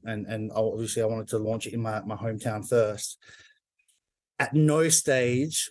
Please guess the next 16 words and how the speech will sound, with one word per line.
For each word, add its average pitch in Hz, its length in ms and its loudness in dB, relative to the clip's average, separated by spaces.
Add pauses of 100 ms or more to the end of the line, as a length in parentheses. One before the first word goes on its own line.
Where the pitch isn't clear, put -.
was 120 180 0
I 117 220 2
asking 123 220 -2
myself 117 440 -2
the 107 60 -10
question, 110 680 -2 (1080)
how 113 120 0
much 120 200 2
money 123 340 -2 (280)
might 123 260 4
you 127 80 2
make 123 240 0
from 131 120 0
this? 185 340 -2 (1400)
It's 139 200 2
like, 127 280 2